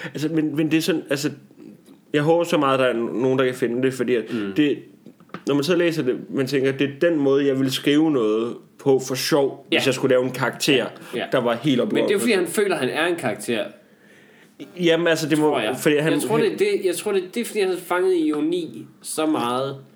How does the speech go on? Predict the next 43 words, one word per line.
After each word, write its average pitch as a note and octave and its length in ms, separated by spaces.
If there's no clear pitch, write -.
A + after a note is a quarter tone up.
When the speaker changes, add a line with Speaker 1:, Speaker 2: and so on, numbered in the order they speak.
Speaker 2:
Ligesom F#3 320
Ricky D#3+ 300
Gervais, C#3+ 600
Speaker 1:
Nej, C#3+ 100
men D3 140
han C3+ 100
har C#3+ 160
jo C3+ 80
Speaker 2:
som E3 100
Speaker 1:
al- E3+ 80
Speaker 2:
efterhånden F3+ 460
er C#3+ 100
blevet D3+ 200
til D3+ 100
sådan F3+ 140
en, E3+ 180
som, D3 400
altså, C3+ 300
er C3 240
rigtig F3+ 200
sjov, F#3+ 260
bevares, D#3 400
har C3+ 180
lavet D3+ 180
nogle D3 180
rigtig D3 140
sjove D3+ 240
ting, D3+ 280
men D3 180
bare E3 240
er D#3 60
fanget F3 500
så E3+ 120
meget D3+ 320
i D#3 40
den D3+ 80
der D3 120
karakter C#3+ 500
af A2+ 120
et A2+ 120
sjovt D3 460
røvhul, A#2+ 480
Speaker 1:
Ja. C3+ 160